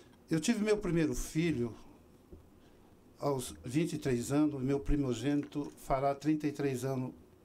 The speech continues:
agora. Eu, com cinquenta e seis anos, sou pai de uma criança linda de um ano. E quando eu saio com meu filho pra passear, de cada dez pessoas que me para, que pergunta,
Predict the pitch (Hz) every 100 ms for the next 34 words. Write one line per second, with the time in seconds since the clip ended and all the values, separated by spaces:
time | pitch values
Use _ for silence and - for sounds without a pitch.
0 | - 131 117 110 101 - - - - -
1 | - - 165 185 190 - 190 156 220 214
2 | - 156 123 156 160 160 120 - - -
3 | - - - - 151 170 160 151 156 147
4 | 143 147 143 120 143 135 127 117 135 117
5 | 113 104 - - - - - - - 170
6 | 226 247 240 214 202 170 165 - - 185
7 | 175 120 - - - - - 127 147 139
8 | - 131 151 151 - - - - - -
9 | - - - 135 - 214 214 208 185 185
10 | 160 165 160 151 - - - 151 151 -
11 | 160 156 151 117 117 - - - - -
12 | 127 156 135 123 185 165 123